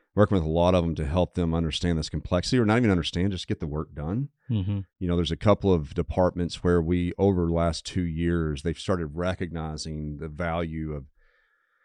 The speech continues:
Speaker 1: at the end of the day, a merchant's job is to buy really great products and make sure that they're the right ones for the store and for dot com and to sell through. It's hard to do whenever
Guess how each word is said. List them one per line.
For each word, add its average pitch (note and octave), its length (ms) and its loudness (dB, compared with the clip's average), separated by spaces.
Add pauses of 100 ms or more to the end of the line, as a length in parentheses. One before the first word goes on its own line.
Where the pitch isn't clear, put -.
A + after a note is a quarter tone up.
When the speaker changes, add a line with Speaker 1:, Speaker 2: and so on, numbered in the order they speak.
(200)
Speaker 1:
at A2 140 4
the A2+ 100 2
end G#2+ 100 6
of G2 60 4
the F2+ 60 0
day, F#2+ 180 4
a F2+ 60 4
merchant's F2+ 460 2
job D#2+ 440 0
is D#2 160 -4
to D#2 80 -8
buy D2+ 280 -2
really D#2+ 240 -2
great C#2+ 240 -8
products D2 720 -10
and E2 160 -6
make D#2+ 140 -8
sure D#2+ 140 -8
that D2+ 140 -8
they're D2+ 100 -8
the D2+ 100 -6
right D2+ 240 -6
ones D2 200 -8
for - 120 -14
the - 80 -12
store D2+ 460 -4
and C2+ 80 -10
for C#2+ 80 -14
dot C2 180 -10
com C#2 440 -10 (260)
and E2+ 120 -12
to D#2 80 -12
sell C2+ 260 -8
through. B1+ 420 -10 (340)
It's E2+ 180 -10
hard G#2+ 320 4
to G2 60 2
do F#2 440 2
whenever E2+ 760 -4